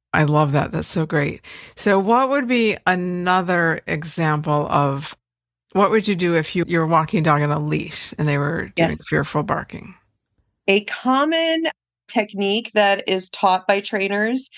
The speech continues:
Speaker 2: is look at me, and to give their attention to their human.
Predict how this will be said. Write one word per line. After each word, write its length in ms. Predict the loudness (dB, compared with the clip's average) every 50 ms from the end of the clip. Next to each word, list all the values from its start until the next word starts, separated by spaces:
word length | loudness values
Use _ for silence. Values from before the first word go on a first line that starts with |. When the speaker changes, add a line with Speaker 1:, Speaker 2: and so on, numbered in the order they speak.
| -18 -18 -20 -14 -2
Speaker 2:
is 180 | 0 0 0
look 220 | 2 0 -2 0 0
at 140 | -2 -2
me, 320 | 0 -2 0 0 0 -2 -4 _ _ _ _ _ _ _ _ _ _ _ _ _ _ _ _ _ -2
and 600 | 0 2 4 4 4 4 2 2 0 -4 -6 -10 _ _ _ -8
to 120 | -4 -4 0
give 340 | 2 4 4 4 2 -2 -8 -4
their 200 | 0 2 4 4
attention 840 | 2 0 0 0 0 0 0 -2 0 0 0 2 0 -2 -2 -4 -6 -6
to 480 | -2 0 2 2 2 2 0 -2 -4 -6 _ _ _ _ _ _ _ _ -2
their 160 | 0 0 0
human. 580 | 2 0 0 2 2 2 2 2 2 0 -2